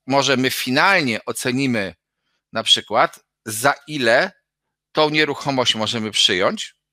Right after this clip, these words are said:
i z, jakie jest nasze wynagrodzenie. To my się zastanawiamy, a potem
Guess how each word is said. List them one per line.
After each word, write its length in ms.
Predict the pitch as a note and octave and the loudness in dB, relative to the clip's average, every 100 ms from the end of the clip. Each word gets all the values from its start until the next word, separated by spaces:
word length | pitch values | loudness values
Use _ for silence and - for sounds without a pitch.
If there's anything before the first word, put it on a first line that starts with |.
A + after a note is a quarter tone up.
| _ | _
i 100 | B2+ | -6
z, 80 | A#2 | 0
jakie 300 | C3+ D3 D3+ | 0 2 -2
jest 140 | C3 | 0
nasze 260 | C3 - B2+ | 0 0 -4
wynagrodzenie. 800 | B2 B2 A#2 B2 A#2 G#2+ E2 D2 - - - | -4 -6 -4 -4 -2 -2 -2 -8 -16 -20 -4
To 120 | B2 | 0
my 140 | D3+ | 2
się 160 | D3+ G2 | 2 0
zastanawiamy, 800 | F#2 - F2 E2+ F2 G#2+ G#3 C#3+ - _ _ - - - - | -2 -4 -4 -2 0 0 0 -2 -6 _ _ -20 -20 -8 -4
a 100 | A2 | -4
potem 600 | - D#3 A3+ F#2+ D2 | 2 4 4 0 -2